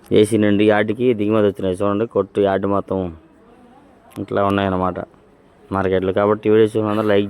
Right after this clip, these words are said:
చేయండి మర్చిపోకుండా తప్పకుండా. ఇంకొంతమంది వీడియో షేర్ చేయండి. చూడండి, దిగుమతులు వచ్చాయని చెప్పాను కదా బాగా. చూడండి, కొట్లు ఎటు చూసినా ఫుల్గా ఉన్నాయండి. ఇవన్నీ థర్టీ ఫోర్లు ఎక్కువ ఈ రకాలన్నీ ఈ వరుసగా. ఇలా డైలీ మిర్చి అప్డేట్స్ మాత్రం మర్చిపోకుండా లైక్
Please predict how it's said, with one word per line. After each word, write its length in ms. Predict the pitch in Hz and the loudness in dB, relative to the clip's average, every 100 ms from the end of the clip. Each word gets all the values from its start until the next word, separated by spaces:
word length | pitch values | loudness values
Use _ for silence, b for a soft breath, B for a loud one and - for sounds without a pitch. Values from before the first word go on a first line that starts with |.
| 107 | 0
చేయండి 180 | 107 | 0
మర్చిపోకుండా 540 | 104 95 107 101 104 98 92 | 0 -4 -2 -2 0 -2 -4
తప్పకుండా. 400 | 92 101 101 104 | -6 -6 -2 -2
ఇంకొంతమంది 540 | 104 98 104 107 113 123 | -2 -2 -4 -2 -4 0
వీడియో 220 | 120 123 | 2 2
షేర్ 240 | - 120 | 2 2
చేయండి. 280 | 117 113 104 | 2 0 0
చూడండి, 260 | 117 123 117 | -2 -2 -2
దిగుమతులు 400 | 110 120 113 107 | -2 0 -2 -2
వచ్చాయని 360 | 113 107 104 | 0 0 2
చెప్పాను 240 | 104 107 104 | -2 -2 -2
కదా 140 | 98 101 | -2 0
బాగా. 180 | 104 120 156 B B B B B _ - | 0 -2 -4 B B B B B _ -4
చూడండి, 200 | 98 92 | -2 0
కొట్లు 280 | 101 107 | -2 0
ఎటు 160 | 104 101 | 0 2
చూసినా 260 | 104 104 113 | 0 -2 -4
ఫుల్గా 320 | 107 101 104 | -2 0 2
ఉన్నాయండి. 340 | 98 92 87 | 0 -2 -2
ఇవన్నీ 180 | 90 104 | -2 -2
థర్టీ 300 | 104 95 110 | -2 -2 -2
ఫోర్లు 300 | 107 117 101 | 0 0 0
ఎక్కువ 240 | 92 95 80 - _ b b b b b _ - | 0 -2 -4 -10 _ b b b b b _ -6
ఈ 40 | |
రకాలన్నీ 520 | 92 - 101 92 87 - - - - - | -4 0 0 2 -2 -8 -20 -20 -20 -6
ఈ 40 | |
వరుసగా. 400 | 95 95 - 104 - - - _ _ 107 | -4 -4 -6 -10 -12 -16 -20 _ _ -2
ఇలా 100 | 104 | 0
డైలీ 280 | 104 113 | 2 2
మిర్చి 220 | 117 107 113 | 2 0 0
అప్డేట్స్ 300 | 110 110 104 | 0 0 0
మాత్రం 260 | 107 107 107 | -2 -2 -2
మర్చిపోకుండా 520 | 98 - 107 104 104 | -4 -2 -2 0 0
లైక్ 200 | 98 | -2